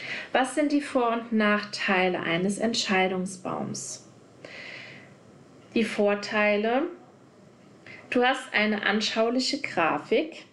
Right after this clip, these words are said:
Es ist eine einfache Darstellung von möglichen Szenarien und es hilft dir,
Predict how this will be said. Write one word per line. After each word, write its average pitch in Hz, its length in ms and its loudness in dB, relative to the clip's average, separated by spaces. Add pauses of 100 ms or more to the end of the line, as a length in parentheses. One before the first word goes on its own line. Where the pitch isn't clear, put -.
(640)
Es 214 180 -2
ist - 220 -4
eine 208 260 2
einfache 208 680 0
Darstellung 240 800 2
von 208 280 2
möglichen 254 680 2
Szenarien 208 1000 2 (640)
und 277 140 4
es 285 180 -4
hilft 269 340 2
dir, 285 200 4